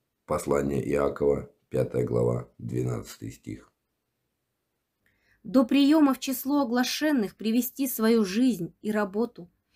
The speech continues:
Speaker 2: и в вопросе брака в соответствии с догматическими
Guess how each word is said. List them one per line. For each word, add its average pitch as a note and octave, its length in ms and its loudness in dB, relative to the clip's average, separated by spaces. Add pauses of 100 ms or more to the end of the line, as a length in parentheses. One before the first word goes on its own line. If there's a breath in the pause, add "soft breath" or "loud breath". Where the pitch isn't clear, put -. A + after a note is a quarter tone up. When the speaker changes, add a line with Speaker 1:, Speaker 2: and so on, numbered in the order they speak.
(160)
Speaker 2:
и A#3 160 6
в G3+ 100 2
вопросе A#3+ 540 2
брака A3+ 520 0 (240)
в - 60 -20
соответствии A3 760 0
с A3 80 -4
догматическими A3 1080 0